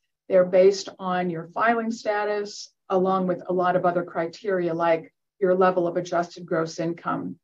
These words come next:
so forth. So what's my filing status? First question is, what is my marital status?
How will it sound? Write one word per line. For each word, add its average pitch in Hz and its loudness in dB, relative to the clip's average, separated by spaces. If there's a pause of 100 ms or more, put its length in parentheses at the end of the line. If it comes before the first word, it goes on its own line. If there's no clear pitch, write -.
so - -2
forth. - -4 (1120)
So 262 6 (540)
what's 262 0
my 262 6
filing 226 2
status? - -12
First 262 0
question 220 -2
is, 202 -4
what 190 2
is 190 2
my 175 -4
marital 196 2
status? 170 -8